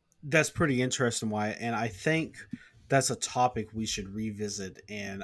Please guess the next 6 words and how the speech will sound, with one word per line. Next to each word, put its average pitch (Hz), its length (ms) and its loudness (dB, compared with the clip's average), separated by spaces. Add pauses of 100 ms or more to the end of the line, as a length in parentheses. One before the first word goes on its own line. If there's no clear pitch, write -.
a - 80 -10
future 104 400 -6
episode. 92 720 -6 (600)
Um, 110 440 2 (460)
we 123 320 0 (120)
are 143 500 2